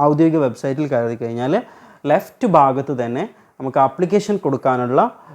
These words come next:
ലിങ്ക് കാണാൻ സാധിക്കും. അക്കാഡമിക് അഡ്മിഷൻ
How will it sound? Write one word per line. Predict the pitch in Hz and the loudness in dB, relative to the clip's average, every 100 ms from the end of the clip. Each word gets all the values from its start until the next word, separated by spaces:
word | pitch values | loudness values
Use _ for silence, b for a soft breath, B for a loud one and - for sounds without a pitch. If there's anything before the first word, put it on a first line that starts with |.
| - | -8
ലിങ്ക് | 147 180 202 208 254 180 | 2 4 4 2 0 0
കാണാൻ | 135 127 | 0 0
സാധിക്കും. | 139 127 113 110 143 117 147 | -2 -2 -2 -4 -6 -6 -4
അക്കാഡമിക് | 139 156 160 165 | 4 4 4 2
അഡ്മിഷൻ | 151 135 135 180 | 0 0 -4 -6